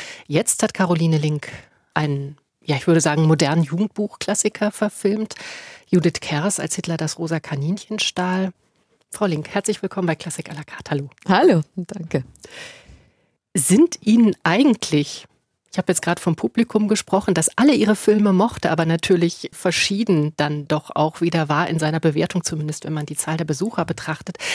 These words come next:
Speaker 1: sind Ihnen alle Filme gleich wichtig? So ähnlich wie bei Kindern, die man hat?
Speaker 2: <laughs> Ja, das habe ich ja selber auch schon oft damit verglichen, dass man sogar dazu tendiert,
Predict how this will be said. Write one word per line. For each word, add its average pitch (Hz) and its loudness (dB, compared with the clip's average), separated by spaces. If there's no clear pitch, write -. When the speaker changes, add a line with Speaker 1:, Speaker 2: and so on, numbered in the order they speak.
Speaker 1:
sind - 2
Ihnen 226 4
alle 208 2
Filme 196 0
gleich 147 -6
wichtig? - -4
So - -2
ähnlich 185 0
wie 175 -2
bei 170 -2
Kindern, 185 -4
die - -10
man 208 -4
hat? 254 -4
Speaker 2:
<laughs> 180 6
Ja, 156 4
das 151 2
habe 160 4
ich 156 2
ja 156 2
selber 151 2
auch 143 -2
schon 160 0
oft - -4
damit 147 2
verglichen, 143 0
dass 127 0
man 147 2
sogar 143 2
dazu 143 0
tendiert, 147 0